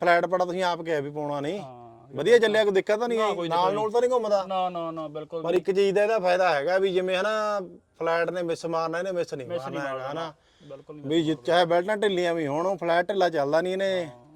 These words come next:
Speaker 1: ਚੱਲਣਾ, ਚੱਲੀ ਜਾਣਾ, ਹਨਾ?
Speaker 2: ਇੱਕ ਨੰਬਰ ਚੱਲਦਾ ਪੂਰਾ।
Speaker 1: ਸਰੋਂ ਦੇ ਵੀ ਚਲਾਈ ਆ ਤੁਸੀਂ ਤਾਂ, ਨਾ?
Speaker 2: ਹਾਂ, ਸਰੋਂ
Speaker 1: ਸਰੋਂ ਦਾ
Speaker 2: ਦਾ
Speaker 1: ਕਿੰਨਾ
Speaker 2: ਵੀ।
Speaker 1: ਕਿੱਲਾ ਵੱਢਿਆ?
Speaker 2: ਸਰੋਂ ਦੇ ਵੱਢ ਤੇ ਆਪਾਂ ਅੱਸੀ ਉੱਸੀ ਦਾ ਗੇੜ ਗੇੜ ਕਿੱਲੇ।
Speaker 1: ਇਹਦੇ ਨਾਲ ਹੀ?
Speaker 2: ਹਾਂ, ਇਹਦੇ ਨਾਲ ਹੀ।
Speaker 1: ਸਰੋਂ ਦੇ ਵੀ ਟੌਪ ਦੀ ਚੱਲੀ?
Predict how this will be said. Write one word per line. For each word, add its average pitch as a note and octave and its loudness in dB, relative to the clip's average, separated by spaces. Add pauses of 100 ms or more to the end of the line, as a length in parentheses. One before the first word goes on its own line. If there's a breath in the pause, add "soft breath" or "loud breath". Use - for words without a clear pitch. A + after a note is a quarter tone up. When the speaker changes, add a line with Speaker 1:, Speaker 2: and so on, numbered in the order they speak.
Speaker 1:
ਚੱਲਣਾ, B2+ -8 (160)
ਚੱਲੀ D3 -2
ਜਾਣਾ, C3+ -4
ਹਨਾ? E3 -10
Speaker 2:
ਇੱਕ D#3 -20
ਨੰਬਰ D3 -12
ਚੱਲਦਾ B2 -18
ਪੂਰਾ। A#2+ -20
Speaker 1:
ਸਰੋਂ G3+ 4
ਦੇ A#3 10
ਵੀ A3 4
ਚਲਾਈ G3+ 8
ਆ G3+ 4
ਤੁਸੀਂ G3 4
ਤਾਂ, G3 2
ਨਾ? A#3 -8 (100)
Speaker 2:
ਹਾਂ, D3+ -6
ਸਰੋਂ E3 -6
Speaker 1:
ਸਰੋਂ F#3 0
ਦਾ A#3 0
Speaker 2:
ਦਾ G#3+ 0
Speaker 1:
ਕਿੰਨਾ G3+ 0
Speaker 2:
ਵੀ। G3 -2
Speaker 1:
ਕਿੱਲਾ G3 4
ਵੱਢਿਆ? F#3+ 2 (320)
Speaker 2:
ਸਰੋਂ G3 -4
ਦੇ A#3+ 2
ਵੱਢ F#3 -2
ਤੇ A#3 -6
ਆਪਾਂ A3 -6
ਅੱਸੀ G#3 -12
ਉੱਸੀ G3+ -14
ਦਾ G3 -10
ਗੇੜ F#3+ -8
ਗੇੜ F#3 -10
ਕਿੱਲੇ। F3+ -14 (180)
Speaker 1:
ਇਹਦੇ E3+ -4
ਨਾਲ E3 -4
ਹੀ? A2 -8 (200)
Speaker 2:
ਹਾਂ, B2+ -20
ਇਹਦੇ C#3 -16
ਨਾਲ D3 -18
ਹੀ। C3+ -18 (260)
Speaker 1:
ਸਰੋਂ E3+ -6
ਦੇ G3 0
ਵੀ F#3 0
ਟੌਪ D3+ -2
ਦੀ C#3 -6
ਚੱਲੀ? A#2+ -6